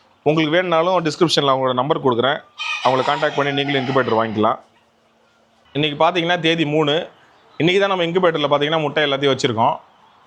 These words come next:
So, இன்னிலேருந்து ஏழாவது நாள் நம்ம கேண்ட்லிங்ன்ற ப்ராசஸ் மூலியமா க-, எத்தனை முட்டை கரு கூடி இருக்கு, எது எதெல்லாம் கரு கூடலன்றத நம்ம ஏழாவது நாள் கேண்ட்லிங்ன்ற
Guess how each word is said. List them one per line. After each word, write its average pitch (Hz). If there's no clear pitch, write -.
So, 135
இன்னிலேருந்து 180
ஏழாவது 185
நாள் 185
நம்ம 143
கேண்ட்லிங்ன்ற 165
ப்ராசஸ் 143
மூலியமா 147
க-, 143
எத்தனை 165
முட்டை 147
கரு 147
கூடி 143
இருக்கு, 127
எது 156
எதெல்லாம் 151
கரு 147
கூடலன்றத 143
நம்ம 139
ஏழாவது 160
நாள் 151
கேண்ட்லிங்ன்ற 156